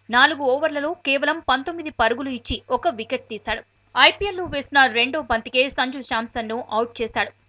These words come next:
నాలుగు పాయింట్ ఎనిమిది సున్నా ఎకానమీతో పరుగులు ఇచ్చిన కుమార్ కార్తికేయ ముంబై ఇండియన్స్ తరపున బెస్ట్ బౌలింగ్ నమోదు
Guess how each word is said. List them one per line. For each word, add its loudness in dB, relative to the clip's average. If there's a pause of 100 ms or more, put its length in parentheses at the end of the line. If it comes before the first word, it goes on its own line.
(140)
నాలుగు 6
పాయింట్ 0
ఎనిమిది 0
సున్నా -2
ఎకానమీతో -2
పరుగులు 0
ఇచ్చిన 0
కుమార్ 0
కార్తికేయ 0 (120)
ముంబై -4
ఇండియన్స్ -4
తరపున 2
బెస్ట్ -2
బౌలింగ్ 0
నమోదు -4